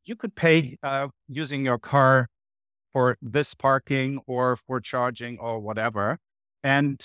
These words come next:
that's what we do by leveraging vehicle sensor data in real time to create nudges, as we call it, to prompts and triggers to drive the transaction volume.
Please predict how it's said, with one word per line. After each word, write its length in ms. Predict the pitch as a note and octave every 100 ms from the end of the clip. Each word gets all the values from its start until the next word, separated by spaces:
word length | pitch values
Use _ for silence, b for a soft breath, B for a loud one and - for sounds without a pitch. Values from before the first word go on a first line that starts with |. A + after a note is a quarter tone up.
| -
that's 400 | C#3+ D3 - -
what 240 | C3 D3
we 120 | C3+ B2
do 300 | B2+ C#3+ C3
by 220 | B2+ A#2+
leveraging 760 | B2 C3+ C#3+ C#3+ A#2+ C3 B2
vehicle 420 | G#2 C#3 C#3 B2+ G#2+
sensor 500 | - D3 D3+ - A#2+
data 540 | G2+ G#2 A2 B2 D#3+ F3+ _ _ _ -
in 180 | D3+ D3+
real 260 | C#3+ C#3+ C#3
time 480 | C3+ C3 C3 C#3+ - -
to 260 | - B2+ A#2+
create 540 | - C3 B2 B2+ B2
nudges, 560 | A#2+ B2+ C#3 - A2+ G2+
as 180 | G#2+ -
we 100 | G#2+
call 420 | - A2+ A2 F#2+ A#2
it, 360 | B2 B2+ B2+ -
to 340 | - G#2+ G#2+ -
prompts 480 | - C3 C#3 -
and 140 | A#2+ A2+
triggers 580 | - C3+ A#2 A#2 - - _ _
to 120 | C3
drive 340 | G#2+ A#2+ A#2 -
the 80 |
transaction 640 | G2+ A2+ G2 F#2+ E2+ - G2
volume. 380 | C#2 A#1+ C2+